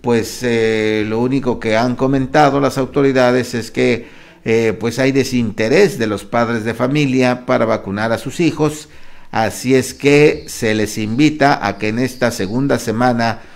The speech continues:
los lleven para que les apliquen la vacuna. Es importante, la pandemia sigue vigente y ahora le toca a este sector de la población ser inoculado,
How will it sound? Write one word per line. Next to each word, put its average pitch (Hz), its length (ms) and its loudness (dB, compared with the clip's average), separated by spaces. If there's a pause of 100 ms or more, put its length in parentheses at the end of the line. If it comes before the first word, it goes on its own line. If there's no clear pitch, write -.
(240)
los 101 320 -2
lleven 123 380 4
para 120 260 2
que 110 100 -6
les 113 160 -2
apliquen 117 760 -4
la 104 280 -2
vacuna. 131 460 0
Es - 140 -4
importante, 123 960 -2 (360)
la 120 300 0
pandemia 113 580 0
sigue 120 380 -2
vigente 131 800 0 (220)
y 113 80 -2
ahora 117 340 2
le 104 140 -2
toca 113 380 -2
a 113 60 0
este 110 260 -4
sector 113 440 -4
de 117 120 -2
la 113 160 -2
población 127 760 0
ser 127 480 0
inoculado, 143 920 2